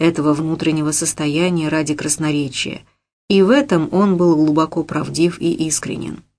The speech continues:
Поэтому Аполлон Григорьев — уникальное явление в критике. Статьи его — это больше, чем высказанные в них мысли.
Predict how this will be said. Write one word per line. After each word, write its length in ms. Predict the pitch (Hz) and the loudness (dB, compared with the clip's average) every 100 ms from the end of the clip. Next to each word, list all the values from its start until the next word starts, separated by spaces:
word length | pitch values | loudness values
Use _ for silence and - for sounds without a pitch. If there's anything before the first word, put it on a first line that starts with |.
| _ _ _ _ _ _ _ - | _ _ _ _ _ _ _ 0
Поэтому 540 | 202 220 214 190 185 | 4 4 4 2 2
Аполлон 400 | 185 185 185 185 | 0 2 2 2
Григорьев — 600 | 170 170 190 226 160 147 - _ _ - | 4 2 4 4 2 -2 -8 _ _ 0
уникальное 640 | 190 202 202 240 226 208 | 4 4 4 2 4 2
явление 520 | 185 170 175 190 180 | 2 2 4 4 2
в 80 | 175 | 0
критике. 600 | - 170 143 131 131 147 - _ _ _ | 0 0 0 -4 -6 -10 -10 _ _ _
Статьи 580 | - 214 208 208 254 220 | -2 0 0 0 2 2
его — 220 | 156 160 | 2 2
это 240 | 180 180 185 | 0 0 2
больше, 380 | 214 226 180 | 4 2 2
чем 260 | 151 165 151 | 0 0 2
высказанные 560 | 165 170 165 160 160 156 | 2 2 0 -2 -4 -6
в 80 | |
них 220 | 156 147 - | -6 -4 -2
мысли. 500 | 160 151 - 143 | -2 -2 -4 -6